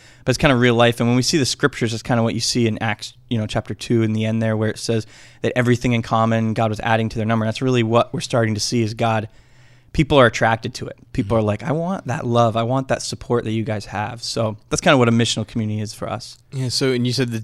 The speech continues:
Speaker 2: the church is made up of, of multiple missional communities. So, uh, how many folks, is there, is there a range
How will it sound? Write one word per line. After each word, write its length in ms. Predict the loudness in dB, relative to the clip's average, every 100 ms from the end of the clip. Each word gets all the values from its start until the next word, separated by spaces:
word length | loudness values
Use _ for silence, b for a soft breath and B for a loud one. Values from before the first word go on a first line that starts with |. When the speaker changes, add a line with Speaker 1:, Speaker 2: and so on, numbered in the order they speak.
| -8
Speaker 2:
the 80 | -4
church 240 | -2 -2
is 60 | -2
made 180 | 0 0
up 160 | 0
of, 160 | -4 -4 -6
of 160 | -6
multiple 560 | -2 0 0 -4 -4 -6
missional 400 | -4 -6 -6 -6
communities. 420 | -6 -6 -6 -6
So, 200 | -4 -6 -8 b b b b
uh, 140 | -8 -4
how 180 | -2 0
many 560 | 0 0 -2 -2 -6 -12 -20 -6
folks, 340 | 0 0 0
is 60 | 0
there, 200 | 2 2
is 180 | -2 -2
there 120 | -2
a 40 |
range 680 | -2 -2 -2 -2 -2 -4 -6